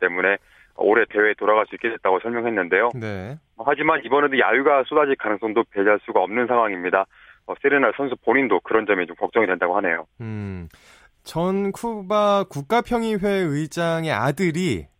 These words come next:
Speaker 2: 야구의 올림픽 종목 부활을 돕고 있다면서요?
Speaker 1: 네, 이 피델 카스트로의 아들 안토니오 카스트로가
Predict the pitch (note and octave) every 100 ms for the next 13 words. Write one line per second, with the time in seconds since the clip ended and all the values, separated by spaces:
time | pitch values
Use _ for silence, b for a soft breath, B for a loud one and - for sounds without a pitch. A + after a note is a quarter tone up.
0 | - B2+ E3 F3+ A#3+ A#3 F#3 G#3+ A3+ A3
1 | F#3 G3+ F#3+ E3 E3 E3+ D#3+ D3 C#3 D3+
2 | B2+ G#2 F2+ G2 A2 A#2 C#2+ _ _ _
3 | _ B2+ B2 A2+ - G3 G#3 - F#3+ -
4 | - E3+ D#3+ B2 B2 G2 G#2 D3+ D3+ C#3+
5 | C3 - C3 _ - A2 B2+